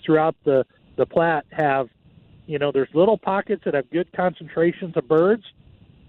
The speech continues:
but there's other spots that don't have a lot. So spend some time out scouting is the real key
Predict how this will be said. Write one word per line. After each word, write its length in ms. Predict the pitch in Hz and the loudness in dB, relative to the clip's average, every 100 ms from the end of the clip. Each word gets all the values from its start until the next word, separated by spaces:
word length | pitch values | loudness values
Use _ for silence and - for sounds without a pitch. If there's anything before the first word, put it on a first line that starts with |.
| - - - - - - | -20 -20 -20 -20 -18 -2
but 160 | 175 180 | 0 2
there's 160 | 147 | 2
other 220 | 175 208 | 4 2
spots 320 | - 180 165 - | 2 -2 -2 -4
that 140 | 143 | -4
don't 180 | 160 165 | -2 -2
have 180 | 170 160 | -2 0
a 40 | |
lot. 340 | 139 151 131 - - | 2 2 -2 -6 0
So 200 | 147 139 - _ - - | 0 0 -8 _ -20 -10
spend 340 | - 196 269 285 | -2 -2 -2 -8
some 160 | 240 | -8
time 320 | - 202 202 | -6 -2 0
out 180 | 180 175 _ - | 0 -4 _ -6
scouting 560 | 170 165 175 156 151 139 | -2 0 0 -4 -8 -4
is 180 | 139 127 | -4 -2
the 120 | 135 | -4
real 400 | 117 123 175 180 - | -4 2 4 4 0
key 380 | 196 175 143 135 | 0 2 2 -2